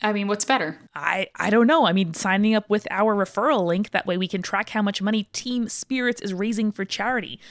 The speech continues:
Speaker 2: which is tab for a cause dot com slash spirits.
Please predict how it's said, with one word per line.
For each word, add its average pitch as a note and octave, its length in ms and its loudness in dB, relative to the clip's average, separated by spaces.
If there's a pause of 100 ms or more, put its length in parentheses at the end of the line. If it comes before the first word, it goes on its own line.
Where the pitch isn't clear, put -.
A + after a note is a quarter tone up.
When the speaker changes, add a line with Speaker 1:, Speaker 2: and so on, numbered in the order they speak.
(140)
Speaker 2:
which F3 120 -4
is F3 120 -4
tab G#3+ 500 -4
for G#3 220 0
a F#3+ 100 -2
cause F#3+ 460 -2
dot - 260 -4
com G#3+ 380 0 (100)
slash - 420 -6
spirits. - 460 -10